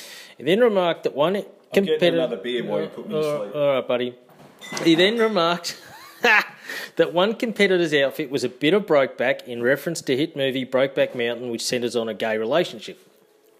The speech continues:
Speaker 1: Two thousand thirteen, of course, he was forced to apologise after making a comment on radio that Sydney Swans footballer Adam Goodes could be used to promote the King Kong musical. Of course, he apologised, and like him and Buckley, said it was a slip of the tongue.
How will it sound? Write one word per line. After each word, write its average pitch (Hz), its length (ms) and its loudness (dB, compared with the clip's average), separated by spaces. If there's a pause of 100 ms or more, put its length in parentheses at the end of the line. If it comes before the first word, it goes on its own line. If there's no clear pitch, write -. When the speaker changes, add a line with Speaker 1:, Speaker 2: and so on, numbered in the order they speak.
(140)
Speaker 1:
Two 156 140 2
thousand 175 420 0
thirteen, 151 440 2
of 151 100 -10
course, 131 300 -4
he 123 100 -6
was 117 140 -6
forced 160 300 0
to 233 100 4
apologise 120 800 0 (560)
after 113 240 -2
making 123 340 0
a 104 40 -10
comment 160 340 0
on 190 80 0
radio 123 360 0
that 110 140 -6
Sydney 156 300 -4
Swans 147 320 -2
footballer 120 340 -2
Adam 120 220 -2
Goodes 120 280 -2
could 117 140 -8
be 113 60 -4
used 120 300 -2
to - 40 -18
promote 120 380 -2
the - 60 -20
King 113 340 -6
Kong 104 340 -6
musical. 143 640 -2
Of 147 120 -6
course, 165 320 2
he 196 120 0
apologised, 127 920 -2 (1300)
and 123 160 -6
like 127 220 2
him 160 240 0
and 165 100 0
Buckley, 156 440 2
said - 520 4
it 151 80 -2
was 143 120 -2
a 147 60 0
slip - 300 0
of 123 80 -2
the 117 80 2
tongue. 110 480 -2